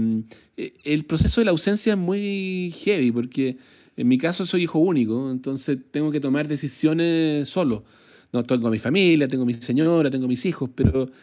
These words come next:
hay cuestiones como que esto se vota, se regala o te quedas, ¿no? <laughs> Y esa cuestión que es como una decisión vital, que es como, puta, mi mamá no está.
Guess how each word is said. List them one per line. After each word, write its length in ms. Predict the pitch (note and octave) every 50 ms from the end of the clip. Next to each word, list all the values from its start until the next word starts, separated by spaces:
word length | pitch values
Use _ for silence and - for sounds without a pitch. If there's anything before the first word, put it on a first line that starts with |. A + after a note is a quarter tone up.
| - _ _ _ -
hay 140 | C#3 D3
cuestiones 540 | D3 - D#3+ D#3+ D#3+ - E3 E3 E3+ F3 F3
como 420 | F3 - D#3 D3 C#3 C#3 C#3 C#3 C3
que 480 | C3+ C3+ C3 C3 C3 C3 C3 B2+ - -
esto 280 | C#3 D3 - - D#3
se 160 | - - D3
vota, 500 | C3+ C3+ D#3 F3+ F3+ G3 F#3+ F#3 F#3 F#3+
se 160 | F#3 - - C#3+
regala 760 | C3+ C3 C3 C3 D3 D#3+ E3+ E3+ E3+ F3 F3 E3+ E3+ D#3+ -
o 200 | - D3 D3 D3 C#3+
te 120 | D3+ D3
quedas, 520 | - D#3 C#3+ B2 G#2+ G2+ - - - - -
¿no? 340 | - C3 C3 D#3+ F3+ E3+ C#3+ -
<laughs> 40 | C#3 C3 - - - - - - - - - _
Y 120 | - B2 C#3
esa 180 | D3+ - F#3+
cuestión 300 | F3+ E3+ D#3+ - F#3+ F3+
que 140 | F3+ - F#3+
es 60 | F3
como 280 | - - F3 D#3+ D#3 D#3
una 160 | E3 E3 E3
decisión 500 | D#3+ D3+ D3 D3 C#3+ C3 - D#3+ D#3+ D#3+
vital, 480 | D3+ C3 A#2+ B2+ B2 C3+ D3+ D3 F3 D4 - _ _ _
que 560 | - C#3 C3+ C3+ C3+ C3+ C3 C3 - - C3
es 60 | B2+
como, 580 | - - D3 C#3 C3 B2+ B2 A#2+ A#2+ A#2 A#2 A#2
puta, 180 | A#2 C#3+ C3+ B2
mi 100 | A#2 A#2+
mamá 180 | A2+ A2+ C3 D3
no 80 | C#3
está. 360 | A#2+ - - - D3 D3+ C3